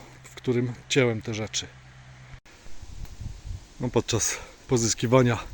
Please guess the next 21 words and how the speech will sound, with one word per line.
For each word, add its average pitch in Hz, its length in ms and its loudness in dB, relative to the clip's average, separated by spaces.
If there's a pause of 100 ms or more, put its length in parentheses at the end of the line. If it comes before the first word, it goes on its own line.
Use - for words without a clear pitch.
(640)
drewna 120 520 4 (380)
wierzbowego, 117 920 4 (840)
zobaczcie, 113 580 2
tutaj 127 340 4
mamy 123 360 6 (360)
pień 135 340 10 (800)
w 113 140 -6
miarę 127 340 4
zdrowy, 117 640 2 (680)
ale 131 340 2
obok 120 520 2 (920)
gałąź 127 500 6
już 107 100 -2
w - 60 -4
pełni 127 340 6
obumarła, 127 720 8 (640)
jakaś 117 280 -2
chubka - 360 -4
na 113 140 0
niej 113 160 2
rośnie, 123 440 4